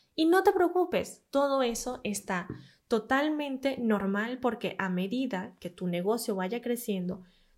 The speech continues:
tú vas necesitando más cosas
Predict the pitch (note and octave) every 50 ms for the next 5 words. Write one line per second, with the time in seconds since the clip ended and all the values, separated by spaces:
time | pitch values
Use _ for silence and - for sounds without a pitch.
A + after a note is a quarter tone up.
0 | _ - - - D4+ D#4+ D4+ C#4+ C4+ C4+ C4 C#4 C#4+ C#4 C#4 C4+ B3+ - A3+ G#3
1 | - - F3 F3+ - A3 B3 C4+ B3+ A3+ G#3 G3+ A3+ C4+ C4 - - - F#3 -
2 | - - - - -